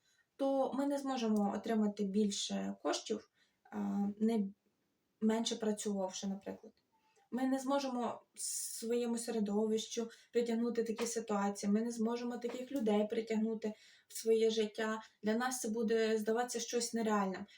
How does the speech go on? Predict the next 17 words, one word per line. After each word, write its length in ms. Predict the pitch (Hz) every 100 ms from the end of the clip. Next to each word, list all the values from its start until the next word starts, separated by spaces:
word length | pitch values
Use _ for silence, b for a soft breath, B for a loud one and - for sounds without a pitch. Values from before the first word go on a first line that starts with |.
| B
Але 200 | 226 233
пам'ятаємо, 720 | 240 262 269 277 330 359 349 320
що 180 | -
це 220 | 285 269 269
лише 360 | 262 269 277
в 140 | 285 247
нашій 600 | 262 285 294 294 285 277
голові. 840 | 247 262 262 247 247 240 226 - _ _ _ _ _ _
Все 400 | - - 277 262
інше 320 | 240 262 277
для 160 | 262 226
нас 360 | 220 240 - -
можливо. 640 | 226 226 208 220 208 190 B B B B _ _ -
Мозок 480 | 214 208 208 302
не 80 | 392
хоче 300 | - 214 208
мінятися, 640 | 254 254 190 196 - 226